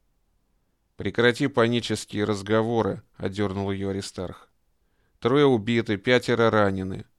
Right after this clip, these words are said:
Но и эта информация разглашению не подлежит.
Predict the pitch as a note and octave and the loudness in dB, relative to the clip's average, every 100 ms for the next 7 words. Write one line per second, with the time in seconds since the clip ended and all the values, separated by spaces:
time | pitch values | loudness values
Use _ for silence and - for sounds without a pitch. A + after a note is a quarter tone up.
0 | _ _ _ _ A2 C3 C#3+ D3 C3+ B2+ | _ _ _ _ -2 0 2 4 4 2
1 | A2+ - A#2+ A#2+ C3 - A#2 G#2+ G2+ G#2+ | -2 0 0 2 -2 0 -2 -2 -2 -2
2 | G#2 B2+ A#2+ A2+ G2+ G2 G2+ G2 G#2 F#2+ | 0 -2 -2 -2 -2 -4 -6 -4 -4 -4
3 | F2+ - | -10 -12